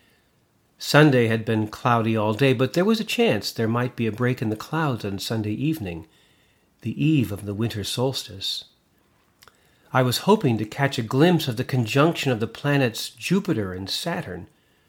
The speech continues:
This conjunction happens every twenty years or so,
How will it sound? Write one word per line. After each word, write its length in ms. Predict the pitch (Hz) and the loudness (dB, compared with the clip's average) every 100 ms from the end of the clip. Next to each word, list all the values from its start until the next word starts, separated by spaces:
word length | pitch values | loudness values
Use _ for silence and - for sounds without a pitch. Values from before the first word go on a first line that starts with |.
| _ _ _ _ _ _ _ | _ _ _ _ _ _ _
This 220 | 151 147 | -2 -2
conjunction 720 | - 127 117 135 185 - 113 107 | -4 0 2 4 4 0 -4 -2
happens 560 | 123 135 123 113 104 | -4 -2 0 0 0
every 260 | 139 131 120 | -2 -2 -2
twenty 320 | - 135 107 | 0 -2 0
years 340 | 107 185 180 | 0 2 2
or 60 | 110 | 0
so, 380 | - 107 92 | -4 -4 -4